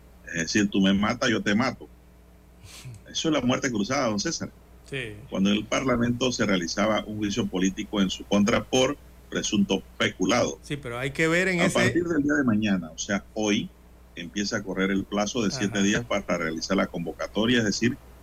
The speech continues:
Speaker 1: la fecha límite para convocar es el veinticuatro de mayo de este año, declaró la funcionaria electoral a los medios. Además, indicó que en las próximas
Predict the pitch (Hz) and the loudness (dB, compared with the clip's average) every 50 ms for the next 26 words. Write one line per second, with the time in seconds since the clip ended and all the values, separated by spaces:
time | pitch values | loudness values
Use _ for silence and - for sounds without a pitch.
0 | - - - - 78 - - 98 98 - 110 98 98 110 117 123 131 131 - 131 | -20 -14 -10 -10 -6 0 0 0 2 2 2 4 4 4 4 2 2 0 0 -2
1 | 123 - 123 120 123 123 123 127 127 123 120 120 - 107 107 110 117 - - - | 0 0 0 0 0 -2 -2 -2 -2 -2 -2 -2 0 0 0 0 -2 -4 -6 -2
2 | 101 101 101 98 92 90 85 - - - - - 98 95 92 98 95 90 85 82 | 2 2 2 2 2 -2 -4 -6 -8 -10 -2 0 0 0 2 2 2 2 2 0
3 | 85 92 101 104 104 110 113 117 110 95 87 87 - - 95 92 98 208 107 107 | 2 2 2 2 2 0 0 0 0 0 -2 -2 -2 2 4 4 4 4 4 2
4 | 113 120 120 - 107 98 92 98 104 - - - - - - - - - - - | 2 0 2 2 2 2 2 2 0 -2 -8 -14 -20 -20 -20 -20 -20 -20 -18 -8
5 | - - 104 101 - 135 127 120 - 117 101 98 98 101 104 98 98 104 107 107 | -4 -4 -4 -2 0 0 0 2 2 2 4 4 4 4 4 4 2 2 0 -2
6 | - 110 101 95 95 95 92 - 85 87 87 85 85 107 135 135 113 92 82 - | -4 -2 -2 0 -2 -2 -4 -4 -6 -6 -6 -6 -4 -2 0 0 0 0 -4 -6
7 | - - - - - - - - - - - - - - - - - - - - | -12 -14 -16 -16 -18 -20 -20 -20 -20 -20 -20 -20 -20 -20 -20 -20 -20 -20 -20 -20
8 | - - 87 87 85 78 85 92 98 104 98 85 82 - 95 101 113 120 120 117 | -18 -12 -10 -10 -8 -4 0 2 4 4 4 4 2 0 0 2 2 4 2 2
9 | 117 - 127 127 - 151 139 139 123 120 | 2 0 -2 0 0 0 0 0 0 -2